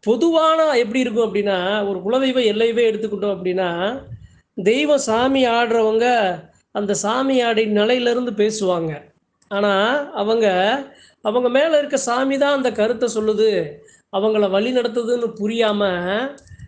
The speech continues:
"இவங்களுக்கு எல்லாம் தெரியுமா? இவங்க எப்படி, இவங்க சொல்றதை எப்படி ஏத்துக்க முடியுங்கிற" ஒரு எதிர்வாதம் வைப்பாங்க. அப்ப அந்த இடத்துல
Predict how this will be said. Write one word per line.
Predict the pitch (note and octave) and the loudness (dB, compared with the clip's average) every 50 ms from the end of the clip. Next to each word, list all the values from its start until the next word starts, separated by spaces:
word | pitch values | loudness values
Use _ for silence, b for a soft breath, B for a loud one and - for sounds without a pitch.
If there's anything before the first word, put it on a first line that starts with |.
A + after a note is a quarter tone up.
| B - | B -8
"இவங்களுக்கு | - A#3+ C4+ C#4+ C#4 C#4 C4+ A3+ | -4 -2 0 2 2 0 0 0
எல்லாம் | B3+ B3+ C4+ C4+ B3 G#3+ | 0 0 0 0 0 0
தெரியுமா? | A3 A3 A3+ A3 G3+ F#3 F3+ F3+ F3 E3 C#3 C3+ - - | 0 0 2 0 0 0 0 -2 -2 -4 -6 -10 -12 -12
இவங்க | G#3 G3 G3 A#3+ B3+ B3 A#3 | -8 -4 -2 -2 0 0 0
எப்படி, | A3+ A3 A3 A3+ G#3+ G3+ | -2 -2 0 0 0 2
இவங்க | F#3+ F3+ E3 E3+ F#3 G#3 A3 G#3+ | 2 0 -2 -4 -4 -2 -2 -2
சொல்றதை | G#3 A3 A3+ A3 A3+ G#3+ | -2 -2 -2 -2 0 0
எப்படி | G#3 G3+ F#3+ G#3 G3+ G3 G3 | 0 0 0 -2 -4 -2 -2
ஏத்துக்க | G3+ G3+ - F#3 F#3 F#3+ | -2 -2 -4 -6 -6 -6
முடியுங்கிற" | F#3 F#3 F3+ F#3+ G3 F#3+ G3 F#3+ F#3 F3+ F3 F3 F#3+ A3 A3 G3 | -4 -4 -4 -2 0 0 0 0 -2 -2 -2 -2 -4 -6 -6 -6
ஒரு | F#3 F3+ F3+ | -8 -6 -4
எதிர்வாதம் | F3 F3+ F3 A3 A3+ A3 G#3+ G3+ F#3+ F#3 F3+ E3+ E3 | -4 -4 -4 -2 0 0 0 0 0 -2 -4 -6 -6
வைப்பாங்க. | E3 E3+ E3 D#3+ D#3+ - - _ _ _ b b b b b b b _ | -8 -10 -10 -10 -12 -16 -20 _ _ _ b b b b b b b _
அப்ப | - F#3+ F3+ G3 G#3 | -6 -4 -2 0 0
அந்த | G3+ G3+ G3+ G3+ | 0 2 0 0
இடத்துல | G3+ G#3 A3+ A3+ B3 A#3+ A3+ G3 F#3 G3+ A3 A3 | 0 0 -2 -4 -2 -2 0 0 0 -2 -4 -8